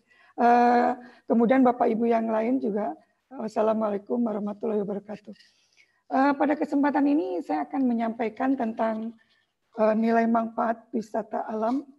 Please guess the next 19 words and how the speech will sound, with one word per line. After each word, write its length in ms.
di 240
era 240
new 160
normal. 560
<clears throat> 80
Hal 100
ini 240
menjadi, 840
menjadi 400
pertimbangan 720
untuk 320
disampaikan, 800
karena 320
wisata 480
alam 240
ini 540
juga 240
salah 280
satu 580